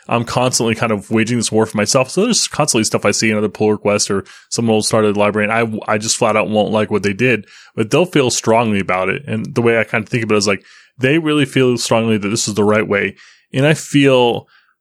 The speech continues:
mm, sixty-five percent that it's wrong. So I'm gonna let them win this one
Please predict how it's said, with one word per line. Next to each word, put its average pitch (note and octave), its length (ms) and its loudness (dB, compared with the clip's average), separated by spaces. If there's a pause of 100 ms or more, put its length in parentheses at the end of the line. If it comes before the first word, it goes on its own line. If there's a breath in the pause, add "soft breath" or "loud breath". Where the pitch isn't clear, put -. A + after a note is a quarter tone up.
(540)
mm, D#3+ 340 -8
sixty-five C#3+ 840 0
percent G#2 420 -4
that G2+ 120 -2
it's - 200 -6
wrong. G2 500 0
So A#2+ 360 2
I'm D#3 220 0
gonna D3+ 140 -2
let B2+ 200 0
them A2 160 -4
win A2 160 0
this G#2+ 200 -2
one G2+ 420 -2